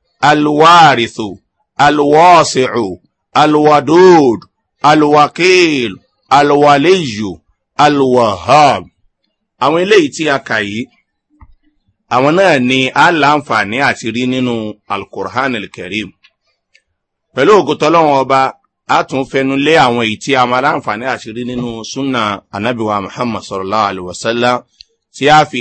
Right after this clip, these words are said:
kà pé ninety-nine. A ti ka tí ò dín níbi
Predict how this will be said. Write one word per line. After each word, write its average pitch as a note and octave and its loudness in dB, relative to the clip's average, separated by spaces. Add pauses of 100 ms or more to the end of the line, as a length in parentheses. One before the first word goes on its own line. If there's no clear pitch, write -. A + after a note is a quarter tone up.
(120)
kà G2+ -4
pé C3+ -2 (260)
ninety-nine. A2+ -4 (760)
A B2 0
ti D3 -6
ka D3+ 2
tí C#3+ -4
ò D#3 4
dín B2 -2
níbi C3+ 0